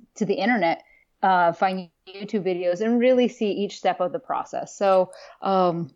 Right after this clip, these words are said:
you, you'll get a little bit of everything out there. You're gonna get different types of shows that show more or less and different quality of builds as well. I mean,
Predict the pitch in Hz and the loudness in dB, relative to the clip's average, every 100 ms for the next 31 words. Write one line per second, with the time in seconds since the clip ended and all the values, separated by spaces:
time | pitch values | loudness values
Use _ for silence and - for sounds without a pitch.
0 | _ _ _ _ _ - 226 226 190 277 | _ _ _ _ _ 0 2 2 2 2
1 | 240 339 349 311 294 269 214 190 185 180 | 4 2 2 2 4 4 4 2 0 -6
2 | 175 156 147 139 131 147 180 208 202 196 | -8 -10 -10 -8 -8 -6 -6 -4 -2 -2
3 | - 190 196 185 - 180 175 185 175 170 | -2 -6 -4 -6 0 0 0 0 0 -2
4 | - - - - 196 190 185 175 - 185 | -12 -20 -6 2 4 2 0 -6 -4 -4
5 | 175 175 175 170 165 170 165 165 - _ | -2 -4 0 0 2 2 0 -2 -16 _
6 | _ _ - - 185 180 180 175 208 202 | _ _ -18 -8 -6 -4 -2 0 2 0
7 | - 175 175 196 190 175 160 175 170 - | 0 2 4 4 2 0 -2 0 0 -2
8 | 170 - 170 160 156 - _ - 190 190 | -6 0 4 2 0 -18 _ -10 -6 -6